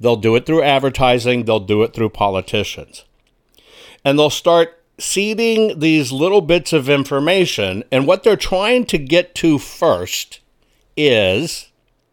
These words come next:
when you see an open flame in a gas stove, they want you to be so weak-minded that you're one of these Antifa idiots that you stand up in the restaurant and go,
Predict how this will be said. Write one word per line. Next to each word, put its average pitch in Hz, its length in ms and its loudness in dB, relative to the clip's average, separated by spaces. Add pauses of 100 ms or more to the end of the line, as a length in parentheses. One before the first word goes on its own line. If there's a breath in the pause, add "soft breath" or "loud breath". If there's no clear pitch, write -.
(1700)
when 127 180 2
you 120 100 2
see 202 640 2
an 160 160 0
open 170 320 2
flame 151 380 2
in 139 80 2
a 127 40 0
gas 127 360 0
stove, 101 560 0
they 147 160 4
want 165 360 -2
you 160 60 2
to 139 80 -4
be 127 160 0
so 175 300 2
weak-minded 120 880 2
that 110 180 -4
you're 117 120 0
one 143 160 0
of 147 100 0
these 139 380 0
Antifa 151 560 0
idiots 104 440 2 (340 loud breath)
that 123 200 0
you 175 100 4
stand 180 380 2
up 175 180 0
in 156 60 -2
the 160 80 2
restaurant 185 460 2
and 185 100 -12
go, 214 300 4